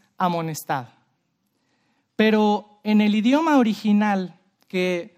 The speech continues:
está escrito el Nuevo Testamento en griego, este concepto de amonestar no tiene definitivamente esa connotación negativa. Por lo tanto, no tiene que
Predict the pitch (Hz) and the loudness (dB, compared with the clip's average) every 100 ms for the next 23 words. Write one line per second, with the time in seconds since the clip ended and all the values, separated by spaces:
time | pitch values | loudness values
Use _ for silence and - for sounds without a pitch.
0 | - 175 - 214 214 - 240 233 - 196 | -12 -8 -4 -4 -4 0 0 0 -4 -4
1 | 185 196 214 214 190 - 175 185 185 - | -2 0 0 -2 -6 -4 -2 -2 -4 -6
2 | 156 156 160 202 208 160 147 _ _ _ | -10 -8 -6 -4 -4 -6 -12 _ _ _
3 | _ _ 208 220 - 277 262 - _ _ | _ _ -2 -2 0 0 0 -6 _ _
4 | _ 220 202 196 233 240 240 - 202 180 | _ 2 2 2 0 0 -2 -6 -4 -2
5 | 185 180 185 185 190 185 175 - 226 220 | -4 -4 -2 0 0 0 -2 0 2 6
6 | 220 233 233 - 240 240 226 196 196 220 | 8 6 2 2 4 4 4 2 -2 0
7 | 208 196 233 240 214 214 214 214 202 208 | 0 2 2 2 2 2 0 -2 -4 -4
8 | 202 - 190 180 170 165 156 190 185 175 | -6 -2 -2 -2 -6 -10 -6 -4 -2 -4
9 | 156 156 156 131 - _ _ _ _ _ | -10 -10 -12 -12 -18 _ _ _ _ _
10 | _ 190 180 175 175 208 202 208 196 202 | _ -2 0 -2 0 0 2 4 4 4
11 | - 214 208 202 196 - 170 170 | 0 0 2 0 -4 -6 -6 -6